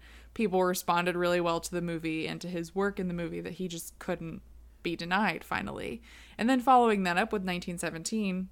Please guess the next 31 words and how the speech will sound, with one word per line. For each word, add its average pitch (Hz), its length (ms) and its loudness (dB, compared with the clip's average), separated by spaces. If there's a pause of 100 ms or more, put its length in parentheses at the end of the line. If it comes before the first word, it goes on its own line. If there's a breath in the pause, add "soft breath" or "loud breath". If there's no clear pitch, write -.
(100)
that 170 160 4
was 180 140 0
a - 20 -2
big 175 220 0
movie 175 240 -2
at 170 100 -2
the 175 80 -2
Oscars. 160 640 -2 (280 loud breath)
A 196 80 2
lot 180 200 8
of 175 80 -4
people 185 260 -2
thought 160 260 2
it 170 80 0
might 160 200 -2
win 175 160 -4
Best 160 260 -4
Picture, 240 640 -2
and 175 380 -2
a 190 60 -4
big 175 320 -2
part 196 240 2
of 214 80 2
that 175 160 0
was 170 140 -4
that 170 300 -6
Deakins' 180 520 -2
work 170 320 0
in 165 100 -2
that 160 140 -4
movie 175 460 0